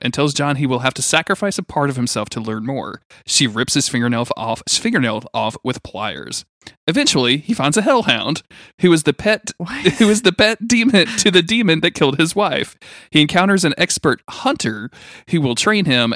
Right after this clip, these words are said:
Speaker 1: and in a subsequent scuffle, scuffle, his brother-in-law is murdered. <laughs> This, I'm so sorry, everybody. I should have really read this summary. Uh,
Speaker 2: So the, these are non-canon, right? Because Mary doesn't have a brother-in-law, or didn't have a brother who didn't know about hunting.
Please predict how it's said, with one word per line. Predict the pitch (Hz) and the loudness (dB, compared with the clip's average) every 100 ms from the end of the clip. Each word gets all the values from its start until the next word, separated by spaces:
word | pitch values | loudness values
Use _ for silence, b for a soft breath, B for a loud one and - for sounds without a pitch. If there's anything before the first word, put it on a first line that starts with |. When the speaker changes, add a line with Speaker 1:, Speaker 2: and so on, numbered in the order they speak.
| - | 0
Speaker 1:
and | 165 | 2
in | 147 110 - | 2 -2 -4
a | 127 | -4
subsequent | 156 - 143 131 | -2 -2 -2 -2
scuffle, | - 196 151 127 127 - | 0 0 0 -2 -4 -12
scuffle, | - - - 127 123 b b b _ - | -8 -6 -2 0 -2 b b b _ -4
his | 165 139 | -2 -2
brother-in-law | 143 170 165 165 160 _ - - 185 175 180 160 156 151 | 0 2 4 4 2 _ -16 -10 -4 0 2 4 2 4
is | 143 147 | 2 0
murdered. | 147 160 147 127 - | 0 2 2 0 0
<laughs> | |
This, | 196 208 - - | 0 0 -2 0
I'm | 165 160 | 2 4
so | - 160 | 4 2
sorry, | - 151 127 117 | 4 2 2 0
everybody. | 120 117 123 | -2 0 0
I | 127 | 0
should | - 156 | 0 0
have | 135 | -2
really | 135 | -2
read | 123 127 | -2 -4
this | 131 | -4
summary. | - 143 120 123 - B B B B _ - | -4 -2 -2 -6 -14 B B B B _ 0
Uh, | 139 135 120 113 | 4 6 6 4
Speaker 2:
So | - 214 | 6 6
the, | 185 240 - | 6 4 4
these | 175 226 277 | 4 4 6
are | 247 | 6
non-canon, | 185 160 160 147 156 135 110 | 6 6 4 2 0 0 -2
right? | 101 131 123 | -4 -4 -2
Because | 165 170 139 | -2 0 2
Mary | 151 170 185 202 | 4 6 6 6
doesn't | 202 185 | 4 2
have | 147 156 147 | 2 4 4
a | |
brother-in-law, | 131 143 139 131 127 123 120 - | 4 4 4 2 0 0 -2 -2
or | 127 | -4
didn't | 123 160 151 | 0 2 4
have | 139 | 4
a | |
brother | 123 135 131 123 | 2 2 4 2
who | 127 | 0
didn't | 123 120 | 0 -4
know | 123 | -4
about | 123 113 120 | -6 -6 -6
hunting. | 120 - - | -8 -10 -20